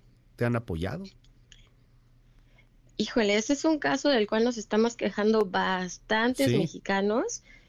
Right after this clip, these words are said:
Speaker 2: Eh, nos hemos, eh, desde que nos enteramos que fue el mismo sábado del registro, nos registramos el sábado en una,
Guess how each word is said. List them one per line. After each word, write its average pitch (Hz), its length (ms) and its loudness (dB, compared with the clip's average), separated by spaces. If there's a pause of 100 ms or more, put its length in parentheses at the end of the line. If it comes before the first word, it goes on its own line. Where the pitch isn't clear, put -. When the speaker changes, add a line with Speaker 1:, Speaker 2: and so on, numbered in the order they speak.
(260)
Speaker 2:
Eh, 180 760 0 (920)
nos 220 260 4
hemos, 277 460 0
eh, 196 600 -4
desde 202 300 0
que 208 200 2
nos 202 180 0
enteramos 220 640 0
que 214 160 -2
fue 220 120 0
el 220 100 0
mismo 226 300 0
sábado 233 520 0 (260)
del 196 220 2
registro, 262 640 0
nos 208 220 2
registramos 214 640 -4
el 196 120 0
sábado 233 640 0
en 202 260 0
una, 202 280 -2